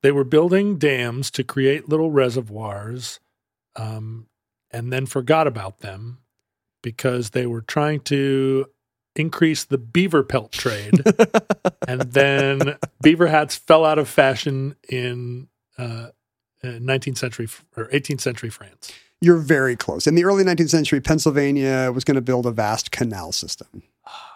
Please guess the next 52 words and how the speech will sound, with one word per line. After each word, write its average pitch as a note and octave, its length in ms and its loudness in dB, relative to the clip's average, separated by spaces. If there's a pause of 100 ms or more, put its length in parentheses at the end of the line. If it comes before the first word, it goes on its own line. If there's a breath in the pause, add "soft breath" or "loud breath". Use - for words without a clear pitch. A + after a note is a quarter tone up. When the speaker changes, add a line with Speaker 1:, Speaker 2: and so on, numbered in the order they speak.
(100)
Speaker 1:
yeah. - 300 -20
Speaker 2:
Because F3 640 4
in D#3 80 2
a C#3 40 -2
pre-railroad C#3 680 2
age, B2+ 240 -2
canals D#3 480 2
were D#3+ 120 2
the D3 100 0
future. - 300 -4
And B2 120 -2
as C3 140 -2
we've C3 100 -2
discussed - 380 -2
before, G3 320 2
this D3 180 -4
lasted G#2+ 480 -4 (760)
roughly C3 340 0
six - 280 -4
months. G2+ 380 -2
<laughs> - 80 4
Speaker 1:
Yeah, C#3+ 220 2 (240)
<laughs> - 240 -4
right. D3 220 4 (320 loud breath)
Those D#3+ 180 4
railroads D3 380 4
were A2 80 -6
coming F3 240 6
up. B2+ 180 0
Speaker 2:
And D3+ 140 2
then G#3 160 6
all G#3+ 360 6
the G#3 120 2
canals D#3 420 4
were D3+ 60 2
useless. B2 320 -4
So F3 80 4
I F#3+ 60 6
think G3 140 0
this G#3 140 2
was F#3+ 140 0
a E3 40 -2
case E3+ 220 4
where E3 80 4
Pennsylvania D3+ 580 4
suddenly D#3+ 360 4
realized C#3 400 0
they C#3+ 80 2
were C#3 140 0
not D3 260 2
gonna C#3 160 0
pour A#2 500 -2